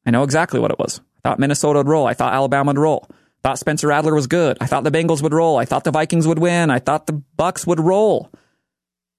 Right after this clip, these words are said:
Imagine polling everybody who follows this sport, not just me, before any of these outcomes occurred. And say, "What do you think is going to happen?" I feel very confident saying we pretty much have near one hundred percent spreads across the board of just, "Well, yeah.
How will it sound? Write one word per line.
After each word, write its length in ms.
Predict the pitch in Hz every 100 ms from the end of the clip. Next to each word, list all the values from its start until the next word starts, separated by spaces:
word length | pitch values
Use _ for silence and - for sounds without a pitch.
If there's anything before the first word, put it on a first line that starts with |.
| -
Imagine 380 | 165 190 202 196
polling 340 | 208 208 196
everybody 520 | 185 226 208 - 120
who 160 | 127 156
follows 340 | 151 175 180
this 160 | 147 160
sport, 360 | - 208 185
not 240 | - 156 - _ _ -
just 240 | 147 180 -
me, 320 | 175 208 175 - - _ _
before 300 | - 151 170
any 220 | 156 190 202
of 80 |
these 180 | 170 180 135
outcomes 540 | 180 - 180 156 151 -
occurred. 420 | 143 180 - - _ _ _ _ _ _
And 100 | -
say, 140 | - 127
"What 100 | 135
do 80 |
you 60 | 147
think 180 | 147 143
is 100 | 120
going 200 | 127 123
to 40 |
happen?" 300 | 151 185 113
I 360 | 110 120 120 117 -
feel 220 | - 117
very 180 | 123 160
confident 540 | 165 180 175 117 -
saying 420 | - 117 117 117 - - _ _ -
we 80 | 147
pretty 240 | - 170
much 220 | 170 175 -
have 300 | 160 143 - - - _ _ _ -
near 240 | 151 202
one 180 | 180 170
hundred 320 | 156 185 185
percent 380 | - 160 185 160
spreads 360 | - 165 160 131
across 320 | - 151 -
the 80 | 131
board 260 | 160 123
of 40 | 110
just, 240 | 113 -
"Well, 200 | 110 98
yeah. 400 | 123 139 - 160